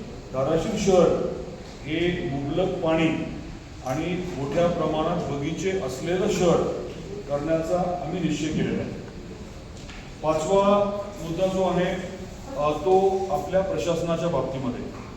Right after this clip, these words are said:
गेल्या काही वर्षांमध्ये आपण बघितलं प्रशासन कशा पद्धतीने चालवलं गेलं. आम्ही आता असं ठरवलंय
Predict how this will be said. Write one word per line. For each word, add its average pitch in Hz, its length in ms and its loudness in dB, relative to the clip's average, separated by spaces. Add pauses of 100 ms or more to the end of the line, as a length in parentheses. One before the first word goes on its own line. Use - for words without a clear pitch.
(520)
गेल्या 160 280 0
काही 175 400 2
वर्षांमध्ये 165 920 0 (300)
आपण 143 280 -4
बघितलं 160 440 0
प्रशासन 143 640 -2
कशा 151 300 -4
पद्धतीने 147 720 -4 (720)
चालवलं 151 360 4
गेलं. 143 320 0 (840)
आम्ही 160 220 -2
आता 165 180 0
असं - 180 0
ठरवलंय 165 460 2